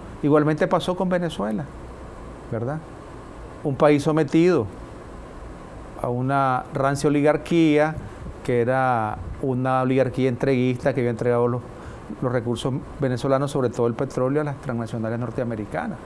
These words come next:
Y ahí surgió el, el fenómeno Chávez con su movimiento bolivariano. Y entonces todo esto, o sea, hay una legitimidad, hay causa objetiva que han llevado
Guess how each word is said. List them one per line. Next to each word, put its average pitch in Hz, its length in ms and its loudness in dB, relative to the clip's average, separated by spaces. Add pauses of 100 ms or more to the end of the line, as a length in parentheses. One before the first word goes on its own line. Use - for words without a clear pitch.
(500)
Y 147 40 4
ahí 135 80 4
surgió 156 340 4
el, 190 100 0 (360)
el 147 120 0
fenómeno 156 420 0
Chávez 170 340 0
con 131 200 -2
su 113 260 -4 (400)
movimiento 123 460 0
bolivariano. 151 720 2 (920)
Y 143 80 2
entonces 147 340 0
todo 196 220 6
esto, 208 240 2
o 127 220 -4
sea, 127 240 0 (400)
hay 156 180 8
una 190 220 4
legitimidad, 170 840 4 (920)
hay 143 120 4
causa 185 420 4
objetiva 170 720 2 (640)
que 151 80 4
han 156 60 4
llevado 175 520 8